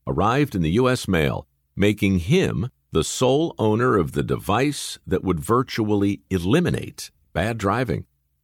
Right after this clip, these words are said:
All he needed now was someone to mass produce it.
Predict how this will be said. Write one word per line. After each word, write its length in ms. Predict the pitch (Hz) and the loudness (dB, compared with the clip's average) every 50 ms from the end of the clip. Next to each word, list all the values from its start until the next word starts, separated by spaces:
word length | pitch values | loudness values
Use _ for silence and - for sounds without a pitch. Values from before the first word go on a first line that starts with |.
| _ _ _ _ _ - | _ _ _ _ _ -6
All 160 | - 78 76 | -2 -2 0
he 160 | 67 92 95 | 2 2 2
needed 320 | 90 92 101 87 71 58 | 4 4 4 4 2 2
now 380 | 62 90 120 - - - - _ _ _ _ _ _ _ _ _ _ _ _ - | 0 -2 -2 -2 -2 -4 -4 _ _ _ _ _ _ _ _ _ _ _ _ -10
was 140 | - - | -8 -6
someone 280 | - - 107 117 123 135 | -4 -4 -2 -2 -2 -2
to 100 | - - | -2 -2
mass 240 | 60 69 101 120 - | -2 0 -2 -2 -4
produce 420 | - - 110 98 76 65 53 - - | -4 -4 -4 -2 -2 -4 -4 -6 -10
it. 220 | - - - - | -12 -14 -16 -20